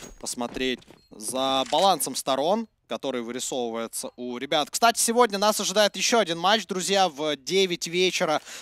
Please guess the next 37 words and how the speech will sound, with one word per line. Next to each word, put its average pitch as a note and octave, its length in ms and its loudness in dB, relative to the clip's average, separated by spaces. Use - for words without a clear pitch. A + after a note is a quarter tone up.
а, B2 160 0
будет D3+ 320 -8
битва D#3+ 320 -6
Джи D3 240 -6
ту G3 380 -6
и F#3 320 -6
Virtus.pro. D#3+ 1040 -4
Virtus.pro, C#3+ 1000 -4
м, C#3+ 500 -14
неплохую F#3+ 480 -2
игру F#3+ 120 -2
показывают, D3+ 520 0
но C3+ 80 -4
явно C3+ 240 -2
не B2 100 -6
в A#2 60 -12
своих C#3 260 -8
лучших D3 260 -12
кондициях, D3+ 460 -6
в - 40 -20
то A#2+ 80 -10
время B2+ 260 -6
как A#2+ 140 -20
Джи A#2+ 160 -12
ту E3 180 -8
наиграли A#2+ 680 -4
сумасшедшее B2+ 720 -4
количество A#2 500 -8
матчей F#3+ 300 -2
в - 60 -16
последнее C3 520 -6
время A#2+ 320 -6
и, D3 80 -10
по-моему, F3+ 440 -6
ощущают E3 420 -4
себя D#3 240 -4
всё C#3+ 260 -4